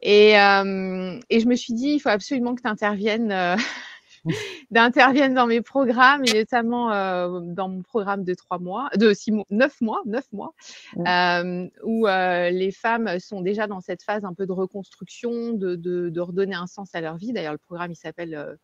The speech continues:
Speaker 1: Redonner un sens à sa vie sans lui. Et, euh, et on, voilà, on a, on a fait un essai et puis ça a bien fonctionné. Elles ont, elles ont super bien accroché. Il y a, il y a vraiment toujours des retours, euh, hyper positifs.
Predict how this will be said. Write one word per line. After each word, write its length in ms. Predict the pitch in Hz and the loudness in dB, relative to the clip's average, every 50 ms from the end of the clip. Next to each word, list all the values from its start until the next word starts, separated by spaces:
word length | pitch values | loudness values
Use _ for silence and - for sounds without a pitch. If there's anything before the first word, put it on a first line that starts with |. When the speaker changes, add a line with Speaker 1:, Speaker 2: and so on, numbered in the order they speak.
| _ _ _ _ _ - | _ _ _ _ _ -2
Speaker 1:
Redonner 280 | 196 190 202 214 202 185 | 0 0 0 -2 -2 -4
un 100 | 180 180 | -6 -8
sens 240 | - 190 185 - | -10 -12 -12 -10
à 60 | 190 175 | -10 -10
sa 160 | - 175 165 | -8 -8 -8
vie 160 | 160 175 180 | -8 -10 -16
sans 160 | - - 165 | -14 -12 -10
lui. 240 | 165 170 208 302 _ _ - - - - - - - - - _ | -8 -8 -8 -10 _ _ -20 -20 -20 -20 -20 -20 -20 -20 -16 _
Et, 360 | - 160 202 220 233 262 262 247 226 | 4 6 8 10 10 10 10 8 8
euh, 720 | 208 196 190 185 180 180 180 180 185 180 175 175 180 170 - - - | 8 8 8 6 6 4 2 0 -4 -6 -8 -8 -10 -10 -14 -12 -8
et 160 | - 190 196 | -4 -2 -2
on, 100 | 202 202 | -2 -2
voilà, 220 | 180 196 180 190 214 | 0 2 2 2 2
on 100 | 233 214 | 2 2
a, 160 | 180 180 175 165 | 2 2 2 2
on 100 | 175 175 | 0 -2
a 120 | 175 185 | -4 -4
fait 120 | - - 226 | -2 -4 -4
un 180 | 214 202 190 | -4 -2 -4
essai 640 | 190 190 180 - - 233 247 254 262 269 262 247 220 | -4 -6 -6 -4 -2 0 0 2 2 2 2 2 0
et 60 | 175 | 0
puis 240 | - - - 190 185 | -2 -8 -10 -8 -6
ça 220 | - 202 175 170 | -2 0 2 2
a 60 | 165 | 2
bien 320 | 165 170 208 226 233 240 240 | 0 -2 -2 -2 -2 -2 -4
fonctionné. 720 | - - 208 180 - - 190 175 175 190 214 233 247 247 | -4 -6 -8 -8 -8 -8 -8 -6 -4 -2 0 0 2 2
Elles 300 | 240 214 190 175 170 175 | 2 0 0 -2 -4 -6
ont, 140 | 180 175 175 | -6 -6 -4
elles 180 | 165 165 151 175 | -6 -6 -6 -6
ont 60 | 175 | -10
super 320 | - - - - 196 196 | -10 -10 -6 -4 -4 -2
bien 180 | 190 190 190 180 | -2 -4 -4 -4
accroché. 760 | 175 165 - - - 180 175 - - - 233 233 233 233 226 | -6 -8 -8 -10 -10 -10 -10 -6 -2 0 2 4 6 4 4
Il 60 | 220 202 | 4 2
y 60 | 180 | 0
a, 140 | 170 165 160 | 0 0 0
il 40 | 160 | -2
y 80 | 160 160 | -2 -2
a 80 | 160 | -4
vraiment 320 | 160 170 185 202 208 214 214 | -4 -4 -6 -6 -6 -8 -8
toujours 220 | - - 196 185 | -6 -6 -6 -2
des 100 | 175 175 | -2 -2
retours, 500 | 175 175 185 180 _ - 226 220 208 185 | -2 -2 -4 -6 _ -6 -6 -4 -4 -2
euh, 80 | 170 160 - | -4 -4 -4
hyper 320 | 175 202 - - 214 208 | -6 -6 -2 -2 -4 -4
positifs. 640 | _ - 202 190 175 175 180 - 247 285 - _ | _ -4 -4 -4 -4 -8 -12 -12 -12 -14 -14 _